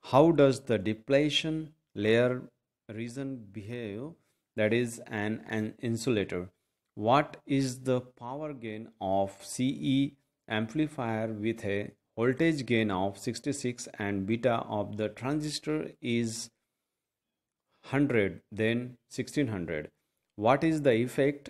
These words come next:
if S C R is latched into conduction and gate current is removed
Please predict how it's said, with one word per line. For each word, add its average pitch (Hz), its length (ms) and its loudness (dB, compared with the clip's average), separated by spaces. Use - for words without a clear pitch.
if 131 360 -2
S 113 200 -4
C 151 160 4
R 139 120 6
is 107 300 0
latched 107 580 -2
into 113 340 -2
conduction 139 800 0
and 104 420 -4
gate 143 280 0
current 127 320 0
is 104 200 -6
removed 131 440 2